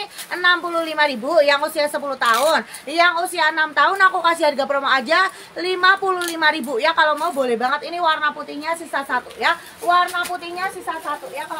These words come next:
kalian mau boleh banget langsung aja. Jangan nunggu nanti-nanti ya. Ada lagi nggak nih yang mau? Nanti aku spill warnanya. Kalian mau apa lagi boleh. Ini sama Mbak siapa ya kenalan? Biasanya Mbak Yunda atau Mbak Minul pada kemana? I-,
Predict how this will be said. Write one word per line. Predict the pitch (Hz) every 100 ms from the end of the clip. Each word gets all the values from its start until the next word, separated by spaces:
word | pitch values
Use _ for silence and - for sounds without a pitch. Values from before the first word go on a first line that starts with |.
| 294
kalian | 285
mau | 294 330
boleh | 269 254
banget | 269 339 311
langsung | 302 311 269
aja. | 269 262 349 370 - -
Jangan | - 330 339 370
nunggu | 381 339
nanti-nanti | 320 311 320 302 294 220 -
ya. | 214 330 381 - _ _ - - - - - _ - - - - - 302
Ada | 339 370 381
lagi | 381 392
nggak | 392
nih | 403 415 359 247 - - - - 294 330
yang | 339
mau? | 359 359 381 381
Nanti | 320 359 359
aku | 370 381
spill | - - 381 311
warnanya. | 302 311 311 330 330 330 269 220 - - - - -
Kalian | - 359 381
mau | 349
apa | 339
lagi | 330 302
boleh. | 302 294 254 - -
Ini | 349 381 427
sama | 415 359 370 349
Mbak | 302 311
siapa | 339 339 381
ya | 381 320
kenalan? | 330 320 311 320 339
Biasanya | 294 277 294 302 302 339 294
Mbak | 269 254
Yunda | 254 262 254 277
atau | 294 294
Mbak | 247
Minul | 254 262 277 311
pada | 302 277 254
kemana? | 254 254 285 285 -
I-, | 294